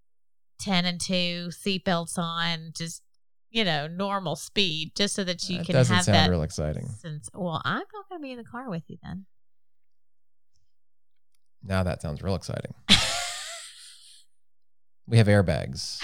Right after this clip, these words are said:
Speaker 2: in the car, right?
Speaker 1: <gasps> Oh my gosh. You think your dad would let <laughs>
Speaker 2: He's got
Speaker 1: That's your,
Speaker 2: insurance, of
Speaker 1: that's your
Speaker 2: course.
Speaker 1: dad's dream car. No. Actually, he would. <laughs>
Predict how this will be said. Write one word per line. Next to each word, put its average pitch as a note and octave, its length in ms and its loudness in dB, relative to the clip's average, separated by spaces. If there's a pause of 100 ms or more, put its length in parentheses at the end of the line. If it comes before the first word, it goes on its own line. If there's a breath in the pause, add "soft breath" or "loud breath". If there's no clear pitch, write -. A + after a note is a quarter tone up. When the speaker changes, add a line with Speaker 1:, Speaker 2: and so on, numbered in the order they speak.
Speaker 2:
in F#2+ 100 4
the F#2 80 4
car, D2+ 220 0
right? F2+ 260 0
Speaker 1:
<gasps> - 360 -20
Oh E4 60 -12
my D4 120 -12
gosh. C4 300 -16 (480)
You A#3 80 -20
think A#3+ 140 -14
your A3+ 100 -10
dad G#3 280 -6
would G#3+ 100 -14
let G#3+ 160 -8
<laughs> - 1000 -20 (1040 loud breath)
Speaker 2:
He's - 100 -20
got - 100 -6
Speaker 1:
That's - 100 0
your, A3 60 6
Speaker 2:
insurance, A2+ 500 4
of - 60 -12
Speaker 1:
that's C#4+ 200 2
your - 80 4
Speaker 2:
course. - 40 2
Speaker 1:
dad's A#3 340 10
dream G3+ 320 4
car. C#3 440 2 (140)
No. E3 300 -2 (1900)
Actually, A3 380 4
he E3 160 0
would. A#2+ 280 -4 (160)
<laughs> F3 80 0